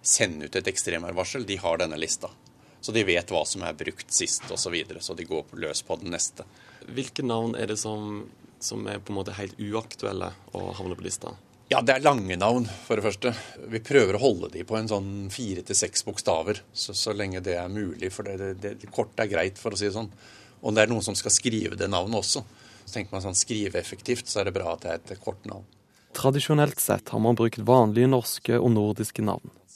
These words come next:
Speaker 2: Men det blir det kanskje en forandring på fremover.
Speaker 1: Mer og mer så har vi jo, eh, norske statsborgere som jo får andre navn, fordi at de kommer fra andre land, kulturer og så videre.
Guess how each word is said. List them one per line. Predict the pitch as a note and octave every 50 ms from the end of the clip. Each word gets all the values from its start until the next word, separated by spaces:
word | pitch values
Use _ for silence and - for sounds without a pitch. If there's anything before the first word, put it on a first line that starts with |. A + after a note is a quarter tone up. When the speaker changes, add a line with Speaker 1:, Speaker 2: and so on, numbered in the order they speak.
| - _ _ - - -
Speaker 2:
Men | G2+ G2+ G2+ G#2
det | A#2 C3+ D#3 E3+ D3+ A2+
blir | G#2+ G#2+ A2+
det | A#2 C3+ C3
kanskje | - C3+ A2 - - A#2
en | A#2+ A#2
forandring | - C#3+ B2 A#2 G#2+ A2 B2 B2+ B2 A#2
på | - G#2 G#2+
fremover. | - - - - - - - - - - - - - - - -
Speaker 1:
Mer | - G2+ G2+ F#2+ D#2+ D#2+ G2+ A2
og | G#2+
mer | F#2+ E2+ F2+ A2 A2 G#2+
så | - - A2+ G#2+ G#2 G2 G2+
har | - G#2 - - -
vi | E2+ F#2
jo, | G2 G2+ G#2 G#2+ G#2+ G#2+
eh, | G#2 G#2 G#2 G2+ G2+ G2+ G2+ G2 G2+ - - - - - - - - -
norske | F#2+ A2 A2 - - - -
statsborgere | - G2+ E2+ - - - G2 F2 F2+ F#2+ F#2 G2 F#2+
som | - G#2+ G#2
jo | G#2 G2+ F#2+
får | - - - G2 G2+ -
andre | A#2 G2+ F#2+ F#2+ G2
navn, | G#2 A#2+ C#3+ C3 -
fordi | A2 G#2
at | F#2+ G2
de | -
kommer | - - G2 F#2 E2
fra | - G#2 G#2 G#2
andre | G2+ F#2 F2 F2 F2 F#2 G2 G2
land, | G2 F2+ F#2 G2+ G#2+ A2 A2 G2+
kulturer | - A#2 G#2 G#2 A2+ G2 F#2 F2+ F2 F#2
og | G#2+ G2+
så | G2 A2+ G#2+
videre. | A2+ G2+ F#2 G2 G#2+ A#2+